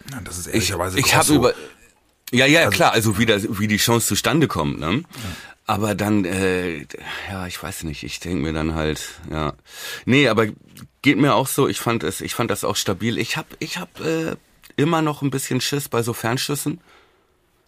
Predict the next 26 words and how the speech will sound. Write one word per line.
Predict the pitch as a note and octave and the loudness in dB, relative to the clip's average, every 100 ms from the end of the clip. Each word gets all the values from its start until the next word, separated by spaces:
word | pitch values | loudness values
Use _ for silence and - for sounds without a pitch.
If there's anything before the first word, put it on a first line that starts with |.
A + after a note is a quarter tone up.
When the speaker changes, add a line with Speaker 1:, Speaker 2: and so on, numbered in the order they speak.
| _ _ | _ _
Speaker 2:
muss | G#2+ A2+ | -2 -2
ich | A#2+ - | -4 -2
ehrlich | G#2+ A#2 | -2 -2
sagen. | - A2 C2+ | -2 0 0
Speaker 1:
Mhm. | - G2 F#2 F2+ G#2 A2 - - - _ - | -2 -2 -2 -4 -6 -12 -20 -20 -20 _ 0
Speaker 2:
Aber | A2 G#2+ G#2 | 2 4 4
ich, | D#2 G#2 - - | 2 0 -4 -2
ähm, | F#2 F2 F2+ E2+ D#2 C#2 - - - - | 0 0 0 0 -2 -4 -8 -20 -20 -12
sehe | D#2+ F#2+ G#2+ - | -2 2 2 2
absolut | G2+ G#2 - G#2+ F2+ F2+ | -2 -2 0 0 0 0
die | F#2+ | 0
Argumentation | F#2 F#2 F2 F2 E2 - F2+ E2+ D#2 | 0 0 0 0 -2 -2 0 0 0
und | D#2 D2 | -4 -6
ich | D2+ | -6
sehe | D#2+ D#2+ | -4 -2
absolut, | D2 - E2+ D#2+ C#2 | -2 -4 -4 -4 -4
wie | F#2 | -2
er | D#2 F2 | -2 0
unser | F2+ E2 | -2 -2
Spiel | D2+ - F#2 | -2 -2 0
besser | D#2 F2 E2+ | 0 0 0
macht. | D#2 D2 - - - _ - | 2 0 -2 -10 -14 _ -8
Speaker 1:
Ja. | G2+ - _ _ _ _ _ - | -8 -8 _ _ _ _ _ 2
Speaker 2:
In | A2 | 4
der | F2+ | 4
Gesamtheit. | D#2+ F2 G2 G#2+ A2+ D#2 C#2+ D2 - | 2 0 2 2 2 0 0 -2 -6